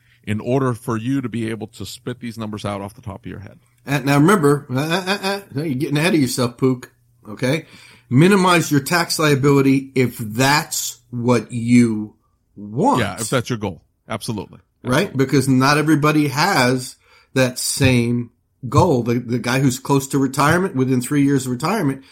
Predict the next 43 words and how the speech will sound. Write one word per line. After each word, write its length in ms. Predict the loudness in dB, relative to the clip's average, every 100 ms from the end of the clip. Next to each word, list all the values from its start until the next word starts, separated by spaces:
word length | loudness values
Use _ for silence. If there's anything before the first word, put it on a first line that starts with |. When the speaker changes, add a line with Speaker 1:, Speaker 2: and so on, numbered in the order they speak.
| -4
Speaker 2:
he's 140 | 0 2
not 120 | 2
looking 240 | 0 2
to 60 | 2
minimize 460 | 4 2 0 -4
his 140 | -8 -6
tax 320 | -4 -4 -4
liability. 500 | -4 -2 -2 0 0
He's 180 | 0 0
looking 240 | -2 -2
to 60 | -2
build 260 | -2 -2
his 120 | -2 -4
N-, 220 | -6 -4
N 140 | 0
O 100 | 0
P 280 | 0 -2 -2
up. 200 | -2 -6 _ _ _ _ _
Because 320 | -8 -4 -4 0
that, 260 | -2 -2
again, 320 | -4 -2 -2
that 160 | -4 -4
multiplier 540 | -2 -2 -4 -4 -2
is 120 | -4 -4
being 300 | -4 -2 -2
used 260 | -4 -6
to 40 | -6
determine 480 | -4 -2 -2 -2 -4
what 240 | -8 -12
the 60 | -10
sale 320 | -4 -2 -4
price 280 | -6 -8 -8
of 100 | -10
his 100 | -6
business. 400 | -4 -2 -4 -10 -20 _
It's 160 | -12 -8
one 260 | -4 0
of 160 | 0 -2
those 540 | -4 -6 -6 -10 -14 -12
components 600 | -8 -4 -2 -2 -4 -6
that's 220 | -10 -6
necessary. 680 | -4 -4 -8 -10 -12 -14 -18 _ _ _ _ _ _ _ _ _ _
N-, 240 | -6 -6